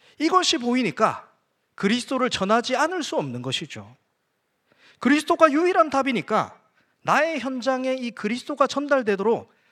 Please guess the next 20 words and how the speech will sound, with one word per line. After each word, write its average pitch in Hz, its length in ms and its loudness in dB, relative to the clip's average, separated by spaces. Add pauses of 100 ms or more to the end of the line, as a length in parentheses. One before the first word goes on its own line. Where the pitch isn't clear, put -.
(140)
간절히 330 500 0
기도할 302 360 0
수밖에 214 360 -6
없는 117 240 -8
거예요. 117 260 -10 (1900)
여러분, 214 240 2
정말 196 380 2
내 220 160 6
현장을 254 460 2
보면서 208 720 0 (800)
애통한 294 500 -2
마음이 214 300 2
있으십니까? - 680 -10 (1600)
모든 320 400 0
사람들은 240 680 0 (840)
거짓말하고 214 640 -2
있어요. 101 280 -14 (1500)
행복을 269 760 0
위해서 254 420 4
쫓아가지만 202 880 0